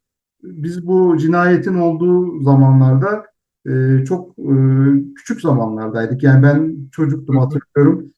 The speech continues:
Speaker 1: Sen belki biraz daha işte, e, genç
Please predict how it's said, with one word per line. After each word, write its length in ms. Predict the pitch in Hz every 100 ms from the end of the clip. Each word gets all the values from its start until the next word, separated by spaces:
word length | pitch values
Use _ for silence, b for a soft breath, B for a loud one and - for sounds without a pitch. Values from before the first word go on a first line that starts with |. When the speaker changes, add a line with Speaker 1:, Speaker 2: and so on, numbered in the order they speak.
| _
Speaker 1:
Sen 320 | - 156 156
belki 300 | 151 139 139
biraz 300 | 139 135 123
daha 360 | 123 117 113 120
işte, 240 | 120 -
e, 240 | 120 117 117 117 113 113 113 110 110 135 135 _ -
genç 280 | 139 135